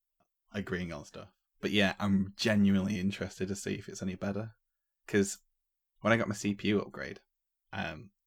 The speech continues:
and I never really realised how important mins are it's like the, not just your average frame rates, but your minimum frame rates. And my C P U kept on getting dicked 'cause it was a first gen Ryzen one. Um, and things would drop.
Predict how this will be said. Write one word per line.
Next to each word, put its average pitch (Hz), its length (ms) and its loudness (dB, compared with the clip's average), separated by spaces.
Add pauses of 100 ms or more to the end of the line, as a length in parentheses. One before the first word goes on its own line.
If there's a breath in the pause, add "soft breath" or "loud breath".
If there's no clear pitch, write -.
and 98 120 0
I 95 40 2
never 101 220 4
really 98 220 4
realised 104 720 -2
how - 280 0
important 95 540 2
mins 98 400 2
are 110 240 -2 (460)
it's - 60 -2
like 92 160 2
the, 90 200 -6
not 101 300 2
just - 260 -2
your 95 140 0
average 95 540 -6 (100)
frame - 340 -10
rates, - 280 -20 (100)
but - 140 -20
your 95 120 -4
minimum 98 300 4
frame 104 320 -2
rates. 113 320 -8 (380)
And 98 60 2
my 98 60 2
C 101 220 0
P 101 160 -2
U 95 80 2
kept - 240 -12
on 92 60 -10
getting 95 300 -14
dicked - 360 -8
'cause - 80 -20
it - 60 -20
was - 100 -20
a - 60 -20
first - 360 -10
gen 92 280 -16 (260)
Ryzen 98 380 -6
one. 92 160 -20 (680)
Um, 90 240 -2
and 92 80 -6
things 98 220 0
would 92 80 0
drop. - 400 -4